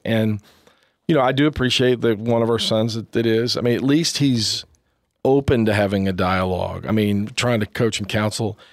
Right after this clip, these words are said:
'Cause frankly, some of the stuff I've heard that he's heard said from friends, I, I, it just literally s-,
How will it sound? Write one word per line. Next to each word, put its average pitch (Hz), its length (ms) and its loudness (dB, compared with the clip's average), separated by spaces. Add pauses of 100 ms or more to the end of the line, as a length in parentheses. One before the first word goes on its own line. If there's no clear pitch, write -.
(160)
'Cause 113 140 -2
frankly, 123 400 -2
some 110 180 0
of 98 60 -2
the - 40 -6
stuff 107 200 -2
I've 101 140 -2
heard 101 340 -2
that 95 140 -4
he's 117 280 -4
heard 98 360 -4
said 98 560 -4
from 95 200 -4
friends, 98 600 -4 (760)
I, - 200 -2
I, 101 220 0
it 95 100 -2
just 98 340 -6 (840)
literally 98 800 0 (960)
s-, - 180 -2